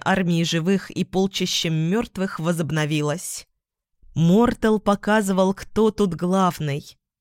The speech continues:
запугивал её, чтобы окончательно сломить. «Ты не выдержишь бурю, не выдержишь», постоянно повторял он, приходя в её видение.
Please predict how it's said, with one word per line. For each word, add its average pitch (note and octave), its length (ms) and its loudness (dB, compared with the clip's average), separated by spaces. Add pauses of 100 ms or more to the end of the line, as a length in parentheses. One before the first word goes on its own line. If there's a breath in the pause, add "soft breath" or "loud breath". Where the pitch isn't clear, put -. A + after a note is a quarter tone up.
запугивал E3+ 760 2
её, D#3+ 240 2
чтобы F3 320 2
окончательно E3+ 760 0
сломить. D#3+ 680 -2 (760)
«Ты D#3 200 4
не D#3+ 220 4
выдержишь D3 800 0
бурю, D3 580 -2 (400)
не F#3+ 260 8
выдержишь», D3+ 1120 2 (680)
постоянно F3+ 800 2
повторял E3+ 600 0
он, F#3+ 220 0
приходя E3 460 0
в - 20 0
её E3 240 0
видение. D#3 680 0